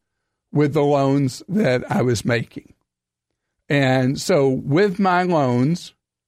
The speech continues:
let me see, I got one of them here.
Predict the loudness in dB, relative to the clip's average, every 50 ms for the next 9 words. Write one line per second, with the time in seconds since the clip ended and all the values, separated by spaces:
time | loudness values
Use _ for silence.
0 | _ _ _ _ _ _ _ _ _ _ _ _ _ _ _ _ _ -16 -14 -14
1 | -12 -8 -8 -6 -6 -6 -4 -4 -4 -4 -4 -8 -12 -8 -4 -2 -2 0 0 -2
2 | -2 -2 -2 -2 -2 -2 -2 -2 -2 -2 -4